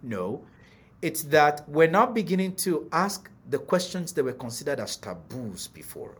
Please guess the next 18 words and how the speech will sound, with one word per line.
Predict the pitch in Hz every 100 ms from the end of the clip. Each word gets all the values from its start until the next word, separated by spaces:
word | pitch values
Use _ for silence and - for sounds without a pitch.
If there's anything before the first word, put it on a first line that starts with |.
| - - -
<laughs> | - - -
Questions | - 196 190 190 175 -
that | 151 143 - - - -
who, | - -
who | - 220
dare | 170 175 170
ask, | 147 175 180 - -
who, | 214
who | - 233
dare | 180 180 180 160
ask | 170 202 -
that | 123 127 110
question, | - 90 - - - - -
right? | - 104 131 185 - - _ - - -
I | 151 160
think | 202 208 180
we're | 143 160 151
now | 147 180 208 233